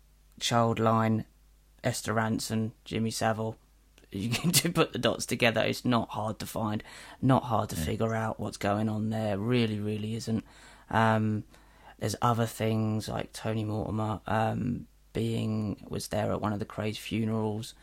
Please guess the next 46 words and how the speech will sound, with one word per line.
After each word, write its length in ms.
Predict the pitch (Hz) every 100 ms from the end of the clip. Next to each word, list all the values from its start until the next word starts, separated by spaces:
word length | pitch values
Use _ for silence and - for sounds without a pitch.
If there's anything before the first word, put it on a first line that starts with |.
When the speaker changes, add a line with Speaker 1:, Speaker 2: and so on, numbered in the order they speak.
| - - - -
Speaker 1:
I 60 | 131
mean, 440 | 135 131 131 - - _ -
these 240 | 143 143
aren't 220 | 143 127
hard 360 | - 139 131 123
things 360 | - 120 117 117
and 140 | 120 - - -
to, 200 | - 113
to, 720 | - - 113 110 113 110 247 -
to 140 | -
put 200 | - 131
together 400 | - - 120 107
if 140 | 107 110
you 60 |
do 160 | 117 120
a 20 |
little, 380 | 113 139 - -
the 100 | -
tiniest 480 | - - 147 - -
bit 100 | -
of 120 | -
research. 520 | 64 65 - - - - - - -
This 160 | 170
is 60 | 202
my, 180 | 202 185
my 200 | 175 170
other 180 | 185 196
question 320 | 156 - 117
to 120 | -
you 80 | 117
as 160 | 120 -
well, 260 | 131 117
and 120 | 120
I, 40 | 127
I 160 | 127
appreciate 440 | 131 147 131 127 -
your 100 | 120
time, 360 | - 131 123 -
um, 260 | 135 135 135 - - - - -
is 380 | 147 147 - -
that 300 | - 156 -
do 120 | - 190
you 200 | 202 202
find 260 | 214 196
it 60 | 190
hard 520 | - 175 165 135